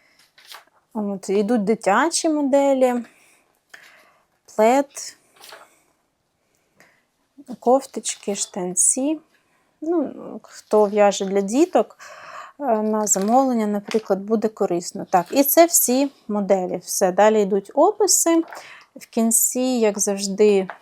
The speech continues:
такі корисні якісь там шви, закриття петель. <clears throat> Ну, і тут, от, наприклад, цю кофту можна розгледіти, як вона спереду.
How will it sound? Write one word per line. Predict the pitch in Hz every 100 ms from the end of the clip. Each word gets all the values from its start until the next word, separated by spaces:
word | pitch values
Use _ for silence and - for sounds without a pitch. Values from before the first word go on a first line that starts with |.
| -
такі | 196 208 202
корисні | - 190 196 185 202 196
якісь | 185 - 190
там | - 185 185 180 _
шви, | - - 202 233 311 330 294 _ _ - - - - - - _ _
закриття | - - - 196 - 202
петель. | 202 180 - 311 311 -
<clears throat> | _ _ 349 339 - _ 302 277 247
Ну, | 247 294 330
і | 233
тут, | 233 269 -
от, | 202 196
наприклад, | 202 196 214 202 190
цю | -
кофту | 202 220 - -
можна | 202 208 202 190
розгледіти, | 185 196 208 208 202 180
як | 190 196
вона | 196 190 196
спереду. | - - - 196